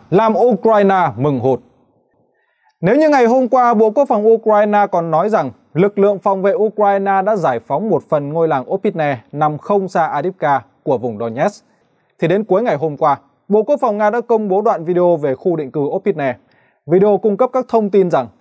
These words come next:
các đơn vị tấn công của lực lượng vũ trang Ukraine đang phải chịu tổn thất nặng nề. Bất chấp các tuyên bố chiến thắng trước đó của họ,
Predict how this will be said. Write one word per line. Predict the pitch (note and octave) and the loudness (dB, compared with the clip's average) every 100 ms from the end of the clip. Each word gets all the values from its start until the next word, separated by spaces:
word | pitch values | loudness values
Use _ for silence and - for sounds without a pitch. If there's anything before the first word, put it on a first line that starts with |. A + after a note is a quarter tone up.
| _ _ | _ _
các | - D4 | -2 2
đơn | C4+ A#3+ | 2 2
vị | G#3 | 2
tấn | G3 F#3 A3+ | 0 -2 0
công | A#3+ A3 | 0 0
của | G#3 | 0
lực | C#3 C3+ | -2 -2
lượng | C#3+ C#3+ | -6 -4
vũ | G3+ | -4
trang | A#3+ F#3 C#3+ | -2 -4 -2
Ukraine | E3 D#3 D3 C#3 C#3 B2+ - | -4 0 -2 0 -2 -2 -4
đang | D#3+ D#3+ | -4 -2
phải | C#3 A2 | -4 -8
chịu | - C#3 - | -6 -8 -4
tổn | B2+ G2+ | -4 -2
thất | G3 | -4
nặng | D3+ A#2+ | -4 -4
nề. | A#2 G#2+ _ _ _ _ | -6 -8 _ _ _ _
Bất | F#3+ B3+ - | -2 -2 0
chấp | C4 B3+ | -2 2
các | C4 | 0
tuyên | A3+ G3 | 2 0
bố | D#3+ F#3+ | 2 0
chiến | F#3+ F3 | 0 -4
thắng | F3+ E3 F#3 | -2 -4 0
trước | C#4 C4 | -2 0
đó | C#3 C#3+ | 0 0
của | - A#2 | 0 -4
họ, | A#2+ | -4